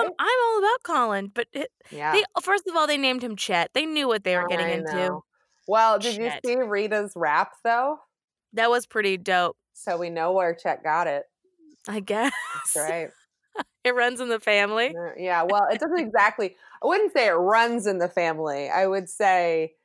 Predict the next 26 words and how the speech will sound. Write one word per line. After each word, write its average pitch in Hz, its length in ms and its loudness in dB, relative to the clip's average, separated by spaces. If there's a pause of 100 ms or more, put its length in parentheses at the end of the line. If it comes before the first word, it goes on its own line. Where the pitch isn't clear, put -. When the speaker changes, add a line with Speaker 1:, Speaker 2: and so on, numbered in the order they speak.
(360)
Speaker 2:
mom's 240 500 2
got 220 260 4
it 180 180 -4
down. 156 580 0 (580)
Speaker 1:
I 247 160 4
know. 247 280 2
Speaker 2:
Son 247 140 -2 (400)
is 185 540 0 (400)
trying 196 500 0
to 180 80 0
catch 180 340 -4
up 135 180 0
in 143 100 -6
that 90 180 -8
marathon. - 460 -12 (220)
You 175 60 -12
know 180 80 -8
what 185 80 -8
I 185 40 -6
mean? 185 140 -8
He's 220 180 -8
trying. 156 420 -4 (560)
He's 190 240 -8
Speaker 1:
I - 40 -6
Speaker 2:
late. 208 120 2
Speaker 1:
mean, 208 380 -2